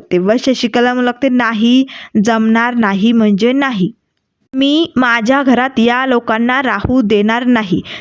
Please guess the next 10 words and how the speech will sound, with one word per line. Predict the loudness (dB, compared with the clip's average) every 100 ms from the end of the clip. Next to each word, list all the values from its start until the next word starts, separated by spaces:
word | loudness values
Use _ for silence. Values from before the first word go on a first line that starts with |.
| -2
तेव्हा | 0 2
लगेच | 0 0 0 0
आता | -2 -2 -6 -2
जय | 0
म्हणू | 0 0
लागतो, | -2 -2
"शशिकला, | -2 -2 -2 -2 -2 -2 -2
नीट | 0 0 0
लक्षात | -2 -4 -2 -2
ठेव, | -2 -2